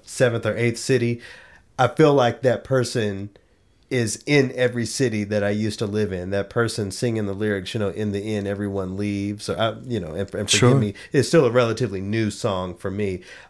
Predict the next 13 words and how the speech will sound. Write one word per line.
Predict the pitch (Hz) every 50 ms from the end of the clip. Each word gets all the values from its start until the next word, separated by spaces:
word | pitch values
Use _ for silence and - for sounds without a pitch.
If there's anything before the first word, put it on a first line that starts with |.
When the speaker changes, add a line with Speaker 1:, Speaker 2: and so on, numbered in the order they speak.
| _
Speaker 1:
Um, | - 117 110 107 101 98 98 - - - - - -
but | 120 107 139 143 123 98 85 - - _ _ _ _
I | - 113 113
think | - 139 123 113 - -
the | - 95
spirit | - - - - _ - 185 202 202 175 139 104 - -
of | - 95 92 90 87
it | 90 87 - - _ _ _ _ _ _ _
comes | - - 160 156 127 123 117 -
through | - 131 123 120 113 104 101 98 - -
most | 110 113 120 127 139 160 160 - - 131
beautifully | 117 123 143 165 170 151 127 - - 110 101 98 95 95 95 - _ _ _ _ _ _ _ _ _ _ _ _ _ _
when, | 120 113 131 120 110 104 101